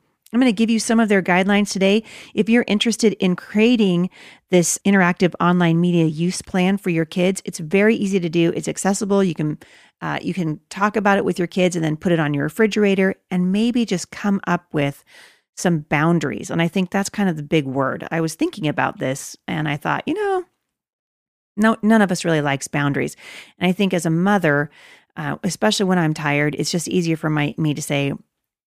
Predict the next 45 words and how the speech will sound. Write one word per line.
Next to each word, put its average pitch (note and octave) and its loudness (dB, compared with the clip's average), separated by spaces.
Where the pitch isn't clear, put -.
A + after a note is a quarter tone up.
"You F3 0
know E3+ 4
what, D3+ -2
go E3+ 2
down D#3+ 0
and D3+ 0
watch D3 -4
Netflix." - -8
And F3 0
by D4 0
the B3 2
way, G3 2
I A#3+ 0
thought F#3+ -2
that - -4
Netflix, F3 -4
uh, D3+ -8
had, D#3+ -10
you F3 -14
know, D#3+ -8
because F#3 -4
you A#3+ 0
can F#3 -2
categorize F3 -2
things, E3+ -4
um, E3 -4
according D#3+ -2
to D3 -2
their E3+ 2
standard D3+ -2
on C#3+ -2
what D3 0
is C#3+ -6
for D#3 -10
children G#3 -2
and E3+ -4
what's D#3 -6
for D3 -6
y-, C#3+ -6
little E3 0
kids. F#3+ -2
Can G3+ -4
I B3+ 0
just C4+ -4
say, G3 2